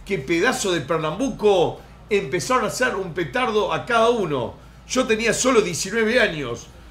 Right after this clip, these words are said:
Lo que sí, cuando fue mi turno, la mina iba a empezar a hacerme el bucal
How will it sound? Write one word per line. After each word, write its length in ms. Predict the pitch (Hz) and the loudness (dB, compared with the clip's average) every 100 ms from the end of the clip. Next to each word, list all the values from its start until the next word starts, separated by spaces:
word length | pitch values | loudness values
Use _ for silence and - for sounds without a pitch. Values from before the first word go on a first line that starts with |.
| - - | -20 -4
Lo 160 | 170 170 | -2 0
que 120 | 190 | -2
sí, 280 | - 285 - | 0 -2 0
cuando 280 | 190 170 160 | -2 0 -2
fue 180 | 254 | -2
mi 120 | 214 175 | -2 -4
turno, 360 | 185 262 226 | -4 -2 0
la 140 | 190 175 | 0 0
mina 640 | 233 240 220 175 123 - - - | -2 0 0 0 -2 -8 -20 -10
iba 180 | 240 240 | -4 0
a 60 | 220 | 0
empezar 600 | 139 156 - 226 202 - | -2 -4 4 6 4 2
a 60 | 147 | -4
hacerme 680 | - 226 196 180 147 113 - - | -2 -2 -2 -2 -2 -6 -10 -6
el 160 | 196 185 | -4 -4
bucal 460 | 165 - 262 247 | -6 2 4 4